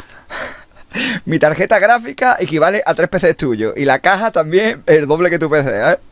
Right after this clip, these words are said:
A-, ahí lo llevas, Doritos y compañía, que ahora estáis calladitos con el culito ahí.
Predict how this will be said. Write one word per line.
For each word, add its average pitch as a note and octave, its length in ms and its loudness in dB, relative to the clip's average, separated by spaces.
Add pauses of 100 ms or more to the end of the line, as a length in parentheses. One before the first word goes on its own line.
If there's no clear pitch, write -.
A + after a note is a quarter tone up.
A-, - 200 0
ahí G3+ 100 2
lo D4 120 -2
llevas, D3+ 340 0
Doritos A3+ 600 0
y D#3 120 -4
compañía, C#3 580 0
que C3+ 120 -2
ahora D3 80 0
estáis D3+ 200 -4
calladitos C3+ 440 -2
con C#3+ 120 0
el B2 80 -4
culito B2 320 -2
ahí. C3+ 160 2